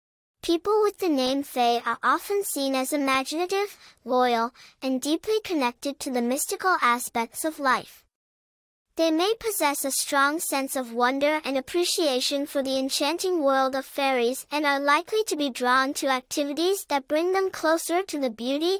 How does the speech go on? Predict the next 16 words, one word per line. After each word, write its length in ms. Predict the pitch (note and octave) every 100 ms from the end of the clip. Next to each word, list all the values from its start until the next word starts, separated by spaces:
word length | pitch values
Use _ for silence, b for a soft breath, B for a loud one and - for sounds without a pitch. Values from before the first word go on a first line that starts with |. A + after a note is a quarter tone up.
| -
and 180 | D4+ B3+
magic 420 | A#3+ A#3+ C#4+ C4+
of 160 | D#4
nature. 540 | E4 D#4+ D#4+ - F#3 - _ _ _ _ _ _ _ _ -
Attractive 680 | D#4 - E4 D4+ - F#4+ F4
information. 840 | C4 B3+ E4 D4+ C4+ - B3+ A#3 B3 _ _ _ _ _ _ _ _ -
The 80 | D#4
name 340 | D#4 F#4 A4+
Faye 380 | - - C#4 C4+
is 160 | B3+ -
classic 640 | - C4+ C#4+ D#4 G4+ -
and 180 | C#4 B3+
carries 460 | D4+ C4+ C4+ D4
a 100 | C#4
rich 340 | B3+ D#4 - -
cultural 580 | - C4+ - D#4+ F#4